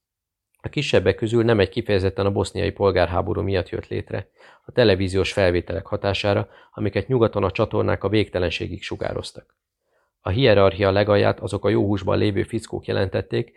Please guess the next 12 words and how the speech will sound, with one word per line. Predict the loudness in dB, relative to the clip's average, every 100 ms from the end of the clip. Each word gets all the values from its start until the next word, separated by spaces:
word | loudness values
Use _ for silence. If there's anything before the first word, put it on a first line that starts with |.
| -20 _
akik | -16 -8 -2
a | 2
helyi | 2 2
kocsmában | -2 -2 0 2 0 0
gyors | 0 0
gyűjtést | -4 -4 -6 -6
rendeztek, | -4 -2 -2 -4 -8 _ _ _
majd | -6
ketten-hárman | 0 0 2 2 2 2 0
teherautóval | 0 2 0 -2 -4 -2
nekivágtak | -2 -2 0 0 -4 -8
Európának. | -8 -6 -8 -8 -10 -14